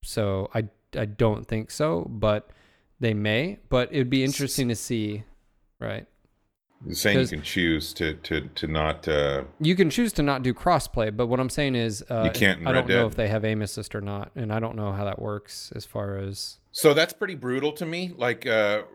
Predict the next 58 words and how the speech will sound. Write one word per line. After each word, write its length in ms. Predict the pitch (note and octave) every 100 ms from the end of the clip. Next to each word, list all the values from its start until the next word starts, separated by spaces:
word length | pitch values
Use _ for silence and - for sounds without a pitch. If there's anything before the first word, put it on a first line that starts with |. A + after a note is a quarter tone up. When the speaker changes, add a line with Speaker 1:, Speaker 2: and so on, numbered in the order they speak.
| - _ -
Speaker 2:
I 140 | A#2 A2+
think 220 | C3 G#2+
Rockstar 440 | A2+ A2 - B2
is 80 | A2
big 200 | F#2 B2
enough 220 | C3 B2+
and 100 | G#2+
they 80 | G#2+
have 160 | G#2+ F2+
a 20 |
big 160 | F2
enough 180 | G#2 G2+
population 600 | - G#2 A2 G2 G#2 A2+
that 120 | A2+
they 120 | F#2 F#2
could 180 | G2
separate 480 | - G#2 F2+ G#2 G2+
'em 160 | A2+ A#2+
and 180 | F#2 F2
just 140 | E2+
do 140 | G2+
P 180 | F2+ G2+
C 240 | F2+ G2+ F#2
and 160 | F2
console 380 | - F#2 F2+ F#2+
only. 560 | F#2 F2+ F#2+ G#2 A2 -
Um, 400 | F#2 F2+ E2 E2
Speaker 1:
But 140 | F#3+
Speaker 2:
but 0 |
Speaker 1:
here's 220 | F#3 G#3
the 60 | F#3+
Speaker 2:
not 140 | G2+ A2
only 180 | A#2
Speaker 1:
kicker, 40 | -
Speaker 2:
do 60 |
you 80 | G#2
not 160 | G#2 G#2
Speaker 1:
if 60 |
Speaker 2:
have 140 | G#2 F#2+
the 100 | G2
choice 320 | - G2+ G2
to 120 | G#2
pick, 400 | - C3+ B2+ -
but 160 | G#2 F2+
you 300 | F#2+ F#2+ F#2
also 320 | G2 F#2+ G2+
don't 180 | F#2 F#2+
know 160 | F#2+
who 200 | F2+ G#2+
is, 200 | A2 B2
and 160 | A#2+ F#2+
they 80 | F#2+
do 300 | D#2+ G#2 G#2
have 260 | G2+ F#2+
aim 160 | G2+ G#2+
assist, 380 | A2+ - F#2+ -
and 120 | F2+
so 300 | F#2+ F#2+ F2+